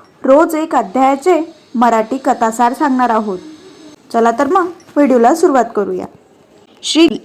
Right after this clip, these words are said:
लीलामृत अध्याय पहिला. पूर्वकाळी नोमिशारण्यात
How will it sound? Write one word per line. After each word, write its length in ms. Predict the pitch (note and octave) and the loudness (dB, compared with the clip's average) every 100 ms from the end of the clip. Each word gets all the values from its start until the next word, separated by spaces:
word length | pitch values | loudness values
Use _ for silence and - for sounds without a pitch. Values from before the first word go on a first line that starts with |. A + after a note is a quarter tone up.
| - - | -12 -4
लीलामृत 640 | A#3+ A#3+ B3+ F4 F#4 F#4 - - - - | 0 2 4 4 4 4 2 -8 -20 -8
अध्याय 320 | A#3 G3 A#3+ B3+ | -6 0 0 2
पहिला. 420 | D4 B3+ G3+ F3+ - - - _ - | 2 2 0 -6 -10 -20 -20 _ -2
पूर्वकाळी 760 | C4+ E4 G4 F#4 F4 F4+ D4+ D#4+ - _ _ - A#3+ | 2 4 4 4 2 2 0 -4 -18 _ _ -10 -2
नोमिशारण्यात 920 | A#3+ A#3 B3+ C4 D4+ D#4+ F#4+ F4+ D4 | 0 2 2 4 4 4 4 2 2